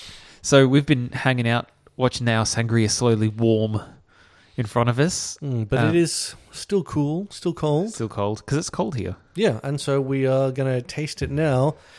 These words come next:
Speaker 2: and we'll let you know how our sangria is, 'cause we, we've told you what's in a traditional recipe for sangria. And, uh, a little later on, we'll tell you what's in the official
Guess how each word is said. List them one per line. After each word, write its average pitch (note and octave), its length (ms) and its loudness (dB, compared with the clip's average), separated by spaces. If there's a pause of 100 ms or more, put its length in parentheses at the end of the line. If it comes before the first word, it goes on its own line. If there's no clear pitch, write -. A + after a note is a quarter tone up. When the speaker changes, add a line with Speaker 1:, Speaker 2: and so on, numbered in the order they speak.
(180)
Speaker 2:
and B2+ 160 -4
we'll C#3+ 200 0
let C#3 240 -2
you C3+ 80 0
know C3+ 340 4
how C3 320 0
our C3+ 260 0
sangria A#2 500 0
is, A#2+ 280 -2
'cause E3 160 -4
we, F3+ 100 2
we've F3+ 220 0
told D#3+ 240 4
you C3+ 80 2
what's C3 240 0
in C3 80 2
a B2 80 2
traditional A#2 760 0 (680)
recipe A#2 640 -2
for - 240 -10
sangria. A2+ 640 0 (2000)
And, A#2+ 500 -4
uh, B2+ 260 4
a C3+ 60 -2
little D#3+ 200 2
later C3 240 6
on, C3 120 6
we'll B2+ 120 2
tell C3+ 200 0
you B2+ 160 2
what's B2+ 320 0
in B2 200 0
the A#2+ 240 -2
official A#2 640 0